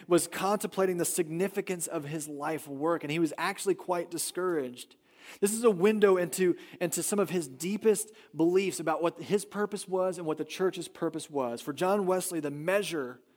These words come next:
of the success of a minister like himself, of a church, of a spiritual movement, of his own dearly beloved Methodism that he had watched grown from infancy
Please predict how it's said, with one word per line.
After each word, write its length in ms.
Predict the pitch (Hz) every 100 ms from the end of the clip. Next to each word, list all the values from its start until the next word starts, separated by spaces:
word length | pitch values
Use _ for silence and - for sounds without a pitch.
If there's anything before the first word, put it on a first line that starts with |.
| _ _ _ _ -
of 120 | - 143
the 80 |
success 600 | 151 170 - - 202 196
of 100 | 202
a 80 | 190
minister 380 | 185 196 190 185
like 240 | 156 156
himself, 480 | 160 147 - 127 127
of 100 | 147
a 60 | 147
church, 600 | - 208 185 135 - - _ _ _ _ _ -
of 120 | 151
a 40 | 151
spiritual 580 | - - 202 202 208 190
movement, 540 | 180 190 143 131 123 - _ _ _ - -
of 100 | 180
his 120 | 185
own 640 | - 220 254 247 233 -
dearly 400 | 151 233 247 240
beloved 500 | 202 220 202 202 196
Methodism 760 | 180 185 185 170 151 131 127 120 - - - -
that 140 | 151
he 140 | 131
had 100 | 170
watched 360 | 147 160 156 151
grown 360 | 147 160 160 143
from 160 | 147
infancy 680 | 151 151 147 131 - 113